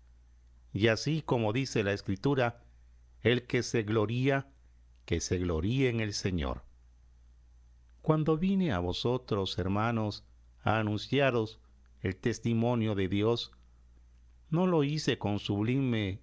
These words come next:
elocuencia ni sabiduría, pues nunca entre vosotros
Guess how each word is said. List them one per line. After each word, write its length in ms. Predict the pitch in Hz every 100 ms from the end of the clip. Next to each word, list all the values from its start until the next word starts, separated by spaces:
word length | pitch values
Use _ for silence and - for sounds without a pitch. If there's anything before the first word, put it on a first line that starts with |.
| -
elocuencia 1080 | - 101 92 - 127 139 120 - 95 95
ni 160 | 95 95
sabiduría, 680 | - 92 98 101 135 131 85 - - - - - - - - -
pues 220 | 107 104
nunca 520 | 110 135 139 110 107
entre 260 | 101 98 104
vosotros 760 | 101 - 143 147 113 104 -